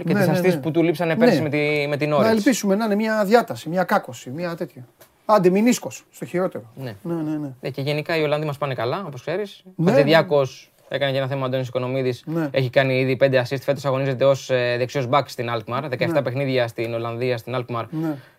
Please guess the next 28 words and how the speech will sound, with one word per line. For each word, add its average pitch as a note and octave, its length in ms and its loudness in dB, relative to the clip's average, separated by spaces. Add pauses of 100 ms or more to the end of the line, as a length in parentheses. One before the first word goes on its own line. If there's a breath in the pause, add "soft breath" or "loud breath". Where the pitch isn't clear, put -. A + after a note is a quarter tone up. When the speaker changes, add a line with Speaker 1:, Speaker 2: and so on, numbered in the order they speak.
(100)
Speaker 1:
Και C3 120 0
τα C3 80 2
δεκαεφτά B2 460 0
ως A#2+ 100 -2
δεξιός A#2 300 -6
μπακ E3 300 0
και E3 120 -2
η, E3+ 220 0
η F3 100 2
Alkmaar E3+ 240 -2
είναι D#3 160 -2
πρώτη D3+ 320 0
Speaker 2:
Ναι, G3+ 80 2
ναι, C4 100 0
Speaker 1:
και A#3+ 80 -6
του F3 60 2
Speaker 2:
ναι. - 80 2
Speaker 1:
Βαγγέλη C3 260 2
Παυλίδη, B2 340 -2
ο E3 40 0
οποίος C3 280 -4
έχει, A#2+ 220 -6
είναι B2+ 100 -6
Speaker 2:
Βέβαια. F#3 160 2
Speaker 1:
τραυματίας A#2 360 -4
αυτό G2+ 120 -14
το A2+ 120 -8
διάστημα. F#3 460 -8